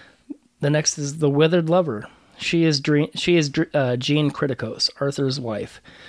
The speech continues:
She was burned severely, saving her family from a devastating house fire, and later died from her wounds in the hospital. Her ghost initially appears in a ho-,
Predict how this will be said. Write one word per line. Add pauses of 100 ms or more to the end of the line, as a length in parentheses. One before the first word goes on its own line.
(140)
She
was
burned
severely,
saving
her
family
from
a
devastating
house
fire, (340)
and
later
died
from
her
wounds
in
the
hospital. (440)
Her
ghost
initially
appears
in
a
ho-,